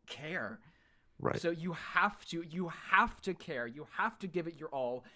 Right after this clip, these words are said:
Speaker 1: Every last breath that you have left in your lungs to these lines, because otherwise i-, it's, it's gone. It's lost. It, it, it's lost its its palpability, its meaning.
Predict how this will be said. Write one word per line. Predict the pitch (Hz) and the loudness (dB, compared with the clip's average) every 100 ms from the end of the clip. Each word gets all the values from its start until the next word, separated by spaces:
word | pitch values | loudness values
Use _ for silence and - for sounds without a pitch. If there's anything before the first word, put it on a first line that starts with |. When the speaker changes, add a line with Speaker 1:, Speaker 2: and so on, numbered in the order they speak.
| - | -6
Speaker 1:
Every | - 185 180 180 | 0 0 2 0
last | 165 160 160 - 131 - | 2 2 2 -4 -14 -8
breath | 156 185 220 220 - | 2 4 4 2 -10
that | 180 185 | -4 0
you | 185 175 | 0 2
have | 175 165 | 2 2
left | 165 175 - | -2 -2 -2
in | 165 | -2
your | 160 | 0
lungs | 156 175 175 156 - | -2 -2 -2 -6 -8
to | |
these | 147 139 147 | -8 -8 -6
lines, | 185 139 127 123 - - - - | -4 -4 -6 -12 -18 -20 -20 -12
because | 147 151 151 | -4 0 2
otherwise | 151 151 147 139 131 165 | 2 2 2 -2 -6 -12
i-, | 131 127 | -12 -6
it's, | 143 - - - | -6 -8 -18 -8
it's | 147 147 | -6 -4
gone. | 180 180 120 107 | 0 0 0 -4
It's | - 139 | -10 -8
lost. | 135 156 110 - 143 | -2 0 -2 -4 -12
It, | 123 135 | -10 -8
it, | 131 - | -8 -8
it's | 139 - 131 | -12 -12 -8
lost | 147 156 139 139 | -2 -2 -4 -14
its | 110 - - - | -14 -16 -18 -14
its | 143 - _ - | -14 -14 _ -10
palpability, | - 165 160 131 156 165 139 113 | -4 -4 -4 -4 -2 -2 -4 -6
its | 107 123 | -12 -12
meaning. | 143 143 110 | -12 -10 -10